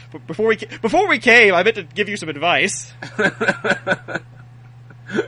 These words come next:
Speaker 2: we were recording for that.
Speaker 1: <laughs> If, if only you edited the episodes, you could make me say stupid things.
Speaker 2: Eh.
Speaker 1: I mean, I guess if you really, really cared, you could just download the episodes and then just take clips from me from the audio.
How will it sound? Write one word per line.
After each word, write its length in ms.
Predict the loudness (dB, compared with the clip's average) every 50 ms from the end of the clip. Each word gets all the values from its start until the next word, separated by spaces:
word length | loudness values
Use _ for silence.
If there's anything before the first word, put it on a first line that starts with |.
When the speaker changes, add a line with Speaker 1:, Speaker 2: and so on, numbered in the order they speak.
| -6 -14 -2 -2 0 0
Speaker 2:
we 60 | 0 0
were 120 | 0 0
recording 520 | 2 0 -2 -2 -2 -2 -2 -2 -4 -6
for 100 | -10 -12
that. 340 | -10 -8 -6 -6 -6 -8 -10 -16 -20 -20 -20 -20 -20 -16 -6
Speaker 1:
<laughs> 500 | -2 -2 -2 -2 0 0 0 0 0 -8 -10 -10 -10 -10 -10 -10 -14 -16 -18 -18 -18 -20 -18 -18 -18 -18 -18 -16 -16 -14 -12 -12 -12 -4 2
If, 180 | 2 2 4 2
if 120 | 2 4
only 300 | 4 4 4 2 0 0
you 140 | 0 2 2
edited 200 | 2 2 2 0
the 80 | -2 -2
episodes, 380 | -2 -2 -6 -6 -8 -8 -8
you 60 | -10 -14
could 140 | -10 -6
make 140 | -6 -6 -4
me 160 | -6 -8 -8
say 180 | -8 -6 -8 -8
stupid 340 | -8 -10 -14 -14 -14 -16 -14
things. 360 | -12 -12 -12 -14 -16 -20 -20 -20 -20 -20 -20 -20 -20 -20 -20 -20 -20 -20 -14
Speaker 2:
Eh. 280 | -10 -8 -6 -4 -6 -6 -8 -12 -20 -20 -20 -20 -20 -20 -20 -20 -20 -10 2 2
Speaker 1:
I 80 | 2
mean, 120 | 4 6 4
I 60 | 4
guess 200 | 4 4 0 -2
if 80 | -6
you 120 | -8 -8 -10
really, 420 | -10 -10 -8 -8 -6 -6 -8 -8
really 280 | -8 -8 -8 -8 -10 -10
cared, 400 | -6 -4 -2 0 0 -2 -4 -6
you 60 | -12
could 220 | -12 -10 -10 -10
just 220 | -10 -12 -16 -12 -10
download 400 | -8 -6 -6 -6 -6 -8 -10 -8
the 120 | -6 -8
episodes 600 | -6 -6 -8 -10 -10 -8 -6 -6 -8 -8 -10 -14 -20 -20 -20 -20 -20 -20 -20 -16 -6 -2
and 180 | -2 -2 0
then 180 | -2 -4 -4 -4
just 180 | -8 -12 -6 -4
take 160 | -4 -4 -4
clips 220 | -6 -8 -8 -8
from 180 | -12 -16 -10 -8
me 180 | -6 -6 -6
from 200 | -6 -6 -8 -8
the 120 | -6 -6 -4
audio. 440 | -4 -4 -4 -4 -4 -4 -4 -6